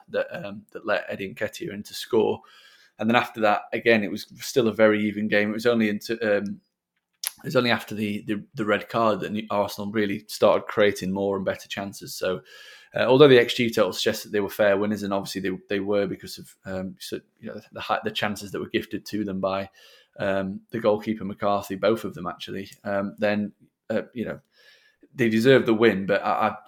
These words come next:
I wouldn't read too much into that. And, and again, I was disappointed with them against Sheffield United at the weekend. I, I thought that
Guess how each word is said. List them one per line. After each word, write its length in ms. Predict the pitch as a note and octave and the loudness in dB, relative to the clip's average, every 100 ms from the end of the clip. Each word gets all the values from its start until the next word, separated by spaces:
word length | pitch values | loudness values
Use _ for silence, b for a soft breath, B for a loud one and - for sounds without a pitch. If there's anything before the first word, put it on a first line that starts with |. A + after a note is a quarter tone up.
| - | -2
I 40 | |
wouldn't 220 | A2 A#2+ | -2 0
read 200 | A#2 A2+ | 0 0
too 200 | A2 B2 | -2 -2
much 220 | A2 G#2 A2 | -2 -2 -2
into 240 | G#2 - | -4 -4
that. 200 | F#2+ G#2 | -2 0
And, 80 | A2+ | 0
and 140 | A#2+ | 2
again, 240 | B2 C#3 B2+ | 2 4 4
I 80 | |
was 140 | A#2 B2+ | 4 4
disappointed 520 | D#3 C3+ C3 C3+ C#3 | 2 0 2 2 2
with 140 | A2 | -2
them 100 | G2+ | -2
against 260 | G2 F#2+ A2 | -4 -4 -2
Sheffield 320 | G#2+ - F#2+ | -4 -4 -8
United 340 | - G2 - F#2+ | -4 -6 -6 -10
at 60 | |
the 80 | F#2+ | -6
weekend. 440 | G#2 A#2 - F2+ | -4 -4 -6 -10
I, 40 | F2+ - | -10 -10
I 60 | |
thought 280 | A2 G#2+ G#2 | -4 0 0
that 160 | G#2 | 0